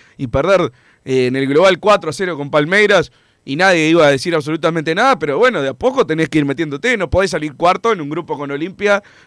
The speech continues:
Colón y Cerro Porteño. Me parece que se cae de Maduro ni siquiera ir a la Sudamericana, que ya lo vimos el año pasado y lo estamos viendo con lo de Nacional este año, es infinitamente menor el nivel.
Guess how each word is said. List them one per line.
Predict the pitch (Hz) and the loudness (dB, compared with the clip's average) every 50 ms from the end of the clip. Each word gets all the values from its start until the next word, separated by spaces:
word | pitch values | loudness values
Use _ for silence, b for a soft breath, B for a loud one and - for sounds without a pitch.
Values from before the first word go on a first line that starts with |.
| b - | b -6
Colón | 135 131 160 202 214 | -2 0 2 2 2
y | 214 - | 0 -2
Cerro | - 170 139 135 | -2 -2 -2 -2
Porteño. | 127 120 131 180 185 160 147 127 | -4 -4 -4 -4 -2 -2 -2 -4
Me | 123 117 | -6 -4
parece | 123 147 175 175 190 | -4 -4 -2 -2 -2
que | 131 | -2
se | 147 143 | -2 0
cae | 165 170 170 | 2 2 2
de | 160 | 2
Maduro | 147 139 147 175 196 214 226 | 2 2 2 4 4 4 2
ni | 196 170 | 0 -2
siquiera | - 151 127 165 185 185 175 170 | -6 -8 -4 -2 0 0 2 2
ir | 180 190 180 156 b b b b b b | 2 2 0 -2 b b b b b b
a | - 139 156 | -6 -2 -2
la | 156 143 | -2 -2
Sudamericana, | - 175 170 170 170 175 175 180 - 214 226 233 247 196 | -2 -2 -2 -2 -2 -4 -6 -2 0 0 2 2 0 -2
que | 165 156 | -4 -4
ya | - 196 | -4 -2
lo | 185 185 | 0 0
vimos | 185 190 185 175 156 180 | 0 0 0 -4 -6 -4
el | 185 190 | -6 -6
año | 190 170 | -6 -4
pasado | 151 170 160 - 220 196 170 147 | -4 -4 -2 0 0 0 0 0
y | |
lo | 131 131 | -2 -4
estamos | 127 156 156 156 151 | -4 -6 -4 0 0
viendo | 160 180 185 175 160 151 139 131 b b b b b b | 2 2 2 2 2 0 0 -2 b b b b b b
con | - 135 139 | -4 -2 0
lo | 147 147 | 0 0
de | 147 147 | 0 0
Nacional | 170 165 165 180 190 202 185 | -2 -2 -2 0 0 0 0
este | 185 - - 208 196 | -2 0 2 2 2
año, | 196 214 233 262 269 208 | 2 2 2 0 0 0
es | 190 196 - - | 0 -2 -4 -8
infinitamente | 202 175 151 127 151 147 190 - 180 160 160 180 180 185 220 220 220 220 b b b b b - | -10 -12 -10 -10 -10 -10 -6 -4 -4 -4 -4 -6 -4 -2 -2 -2 -2 -2 b b b b b -14
menor | 131 135 165 208 190 156 139 | -12 -8 -6 -4 -2 -2 -2
el | 127 117 | -2 -4
nivel. | 117 117 113 110 107 104 | -4 -4 -4 -4 -6 -8